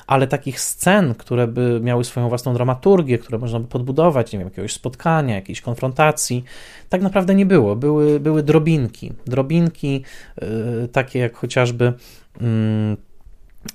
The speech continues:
takie jak chociażby, e, e, moment, e, na plaży, kiedy, mm, kiedy dwójka bohaterów mówi o zmianie, e, o operacji zmiany płci, którą jedna z nich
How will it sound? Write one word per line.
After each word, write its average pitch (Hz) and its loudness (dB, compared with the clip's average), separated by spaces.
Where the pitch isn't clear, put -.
takie 120 -2
jak 110 -2
chociażby, 113 2
e, 101 -2
e, 98 -4
moment, 113 0
e, 107 2
na 120 2
plaży, 139 2
kiedy, 104 -2
mm, 107 0
kiedy 107 0
dwójka 110 -2
bohaterów 110 -2
mówi 110 0
o 107 2
zmianie, 107 2
e, 104 0
o 117 4
operacji 113 2
zmiany 110 2
płci, 123 0
którą 117 0
jedna 117 0
z - -8
nich 117 -2